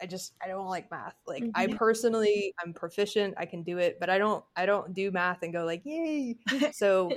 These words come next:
Speaker 2: <laughs>
Speaker 1: that's just me. I know there are people that do, and thank goodness that there are people out there that do that.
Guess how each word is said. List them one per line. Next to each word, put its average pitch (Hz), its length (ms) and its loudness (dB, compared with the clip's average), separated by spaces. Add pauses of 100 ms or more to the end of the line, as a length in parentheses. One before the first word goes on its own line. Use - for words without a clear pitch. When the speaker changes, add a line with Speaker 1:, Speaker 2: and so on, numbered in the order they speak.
(240)
Speaker 2:
<laughs> 294 280 -12
Speaker 1:
that's 214 240 2
just - 180 -8
me. 185 240 4
I 180 60 4
know 196 200 6
there 196 140 8
are 196 180 4
people 185 340 -2
that 156 220 -2
do, 180 280 0
and 147 320 -8
thank 165 220 -4
goodness 196 340 0
that 180 240 0
there 165 160 0
are 160 40 -2
people 208 280 -4
out 160 180 -2
there 160 160 -2
that 135 140 -8
do 156 100 -10
that. 151 220 -8